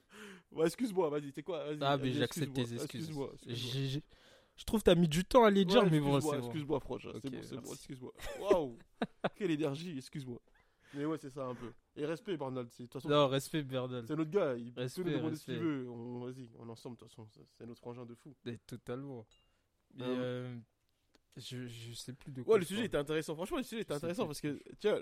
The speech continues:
Speaker 1: tu, tu vois, là, on est en train de parler d'un truc où les enfants de demain, mix ou africains, cent pour cent, euh, ils comprendront pas. Parce que ça sera dans les mœurs.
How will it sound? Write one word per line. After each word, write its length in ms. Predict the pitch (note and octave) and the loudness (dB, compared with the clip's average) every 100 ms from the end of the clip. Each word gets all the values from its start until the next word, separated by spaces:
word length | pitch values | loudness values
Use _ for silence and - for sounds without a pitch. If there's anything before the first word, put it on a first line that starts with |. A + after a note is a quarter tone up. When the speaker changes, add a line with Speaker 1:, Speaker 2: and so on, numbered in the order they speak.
| - | -2
Speaker 1:
tu, 160 | C3+ | -10
tu 100 | C#3+ | -4
vois, 80 | B3 | -2
là, 180 | A#3 B3+ - _ _ _ | -2 -6 -12 _ _ _
on 100 | C#3 | -2
est 40 | D3 | -2
en 40 | |
train 140 | - C4 | -2 -4
de 40 | |
parler 220 | D#3+ F3 | -4 -4
d'un 160 | D#3 B2 | -4 -4
truc 240 | - G3 - _ _ _ | -6 -10 -10 _ _ _
où 320 | - C#3+ C#3+ - _ _ _ _ _ _ _ _ - | -4 -2 -2 -4 _ _ _ _ _ _ _ _ -6
les 200 | C#3 C#3 | -2 0
enfants 220 | D#3 F#3 | 0 -2
de 60 | |
demain, 320 | C#3+ D3 D3+ A3 F#3 _ _ _ _ _ _ _ _ - | -2 0 0 -2 -10 _ _ _ _ _ _ _ _ -4
mix 440 | C#3+ G3 - - _ | -2 -2 -6 -20 _
ou 100 | D3+ - | -8 -8
africains, 500 | C#3+ - - E3 F3+ D3 _ _ | -10 -10 -8 -8 -8 -16 _ _
cent 140 | - | -10
pour 120 | C#3+ | -8
cent, 220 | B2+ F3 G#3+ _ _ _ _ _ _ - | -8 -10 -10 _ _ _ _ _ _ -10
euh, 420 | B2 B2 B2 A#2+ - | -6 -4 -4 -6 -10
ils 100 | - | -14
comprendront 400 | C3+ C3 C3+ B2 | -10 -4 -2 -2
pas. 200 | B2+ C#3+ _ _ _ _ _ _ _ _ _ _ _ _ _ _ _ _ _ _ _ | -6 -10 _ _ _ _ _ _ _ _ _ _ _ _ _ _ _ _ _ _ _
Parce 160 | - D3 | -2 -2
que 100 | E3 | -2
ça 120 | D#3 | -6
sera 320 | D3+ C3 C#3+ - _ _ | -6 -2 -2 -4 _ _
dans 140 | C3+ C#3 | -4 0
les 100 | C#3+ | 4
mœurs. 480 | G3 F3 - - | 4 4 -4 -18